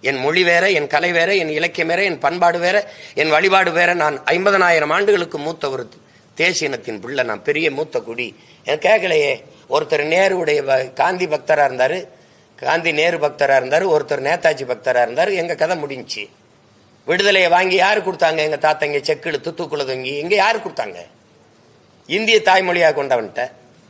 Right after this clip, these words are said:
இப்ப நாங்க சிக்கிக்கிட்டு சாகுறோம். விடுதலை அவன்கிட்ட இருக்கு, நாங்க படுகொலை ஆகிட்டு இருக்கோம். என்ன இருக்கு எங்களுக்கு சொல்லுங்க, என்ன இருக்கு சொல்லுங்க? கல்வி கூட இல்ல. கல்வி மானுட உரிமை, அதுலயும் மாநில உரிமை.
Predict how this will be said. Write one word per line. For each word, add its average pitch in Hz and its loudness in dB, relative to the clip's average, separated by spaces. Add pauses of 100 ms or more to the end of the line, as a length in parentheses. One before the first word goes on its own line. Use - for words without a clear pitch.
(840)
இப்ப - -4
நாங்க 180 2
சிக்கிக்கிட்டு 196 -4
சாகுறோம். 165 2
விடுதலை 196 2
அவன்கிட்ட 185 2
இருக்கு, 175 -2
நாங்க 165 -2
படுகொலை 160 0
ஆகிட்டு 107 -4
இருக்கோம். 92 -20 (1080)
என்ன 185 2
இருக்கு 165 2
எங்களுக்கு 123 -6
சொல்லுங்க, 156 -4
என்ன 175 -4
இருக்கு 160 -6
சொல்லுங்க? 143 -10 (1900)
கல்வி 202 0
கூட 220 4
இல்ல. 170 -2 (720)
கல்வி 185 0
மானுட 202 2
உரிமை, 139 -2 (220)
அதுலயும் 190 0
மாநில 208 4
உரிமை. 110 -6